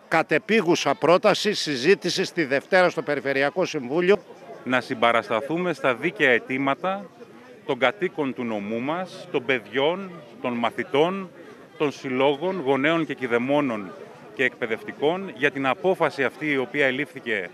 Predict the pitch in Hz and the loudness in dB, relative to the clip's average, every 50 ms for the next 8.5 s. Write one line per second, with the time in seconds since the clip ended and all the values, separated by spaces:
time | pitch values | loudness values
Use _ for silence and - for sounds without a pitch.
0 | - - - - - - - - - - - 127 147 175 160 165 156 - 180 175 | -16 -20 -20 -20 -20 -20 -20 -20 -12 -6 -2 0 0 0 0 0 0 2 2 0
1 | 151 - - - 147 143 151 175 196 190 160 127 113 117 123 127 131 117 104 - | 0 0 0 2 2 2 4 2 0 2 0 -2 -2 0 0 0 0 0 -2 -6
2 | 120 101 117 117 107 117 117 113 113 98 104 98 107 120 123 113 101 - - - | -6 -4 -2 -2 -2 -2 -2 -2 -2 -4 -6 -8 -8 -6 -6 -6 -6 -8 -12 -18
3 | - - - - - - - - - - - - 127 - 127 120 120 113 117 139 | -20 -20 -20 -20 -20 -20 -20 -20 -20 -18 -14 -10 -8 -4 -2 -2 -2 0 0 0
4 | 135 127 117 110 95 85 92 110 113 117 - - 143 143 151 175 190 202 202 180 | 0 0 -2 -4 -4 -2 2 2 2 2 0 -4 -10 -8 -6 -6 -6 -6 -8 -12
5 | - - - - - - - - - - - 120 131 127 - 127 123 - 139 139 | -16 -18 -16 -16 -16 -16 -18 -20 -18 -10 -6 -4 -4 -4 -4 -6 -8 -6 -6 -6
6 | 135 120 135 135 143 156 156 151 135 120 127 117 - 110 - - - 120 120 120 | -2 0 2 4 4 4 4 2 -2 -6 -8 -8 -10 -12 -14 -6 0 2 2 2
7 | 117 113 143 175 196 196 - - - - - - - - 147 180 190 175 - - | 2 0 -4 -8 -8 -8 -12 -16 -18 -18 -18 -16 -12 -6 -2 0 0 0 0 2
8 | 160 151 - 156 151 143 - - 196 214 | 0 0 2 0 -2 -2 -4 -8 -10 -10